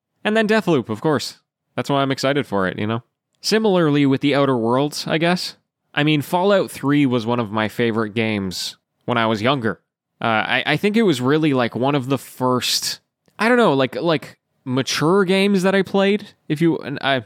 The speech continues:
I don't know if that's really the right word. Basically, I was at a point in my life where I was just playing Call of Duty and Minecraft. Like, those were the two games. I was in middle school, early high school.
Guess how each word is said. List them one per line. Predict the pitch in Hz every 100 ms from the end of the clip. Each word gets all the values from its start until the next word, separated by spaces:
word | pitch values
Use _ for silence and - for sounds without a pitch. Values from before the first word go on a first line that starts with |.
| -
I | 123
don't | 104
know | 95
if | 92
that's | 98 95
really | 104 98
the | 95 92
right | 95
word. | 92 98 98 _ _ _ _
Basically, | 185 190 190 180 180
I |
was | 185 196
at | 226
a |
point | - 170 175
in | 160
my | 147 135
life | 131 123 -
where | 131 127
I |
was | 127
just | 110 135 - -
playing | 156 143 139 123
Call | - 127 120
of | 98
Duty | 113 104 104
and | 101
Minecraft. | 101 101 95 98 90 - - -
Like, | 113
those | - 139 127
were | 131
the | 120
two | 127
games. | 113 98 87 - _ _ _
I | 107
was | 110
in | 120
middle | 120 110
school, | - 127 113 113 110 -
early | - 113 107
high | 101 104
school. | - 113 101